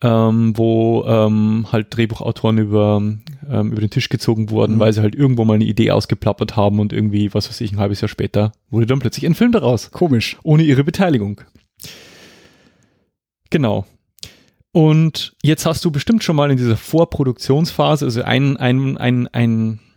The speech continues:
Speaker 1: Verantwortlicher, eine Person ist ja schon gefallen, oder zwei eigentlich, Drehbuchautor und Produzent. Und der
Speaker 2: Mhm.
Speaker 1: Produzent spielt tatsächlich eine gewichtige Rolle in der Vorproduktionsphase. Und was du bestimmt auch schon mal gehört hast, ist dieser Begriff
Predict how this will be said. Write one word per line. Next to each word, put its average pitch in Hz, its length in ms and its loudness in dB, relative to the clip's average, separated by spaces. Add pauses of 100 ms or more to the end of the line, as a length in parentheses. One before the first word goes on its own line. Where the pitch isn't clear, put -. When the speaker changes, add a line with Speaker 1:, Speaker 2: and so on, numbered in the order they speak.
(140)
Speaker 1:
Verantwortlicher, 127 760 0
eine 113 240 2
Person 120 360 0
ist 127 80 -2
ja 127 80 0
schon 113 200 0
gefallen, 131 460 0
oder 107 120 -4
zwei 107 300 0
eigentlich, 147 220 0
Drehbuchautor 120 640 -2
und 110 340 -8
Produzent. 110 580 -2
Und 101 60 -4
der 107 80 -2
Speaker 2:
Mhm. 110 80 -2
Speaker 1:
Produzent 120 380 -2
spielt 120 200 -6
tatsächlich 113 360 -2
eine 117 100 0
gewichtige 120 440 0
Rolle 113 220 2
in 113 120 -2
der 107 80 2
Vorproduktionsphase. 110 1000 0 (600)
Und 139 160 0
was 147 160 0
du - 100 -12
bestimmt 151 240 0
auch 156 120 0
schon 165 100 0
mal 147 100 2
gehört 131 240 0
hast, 156 220 -4
ist 143 200 -6
dieser 127 180 0
Begriff 123 460 -4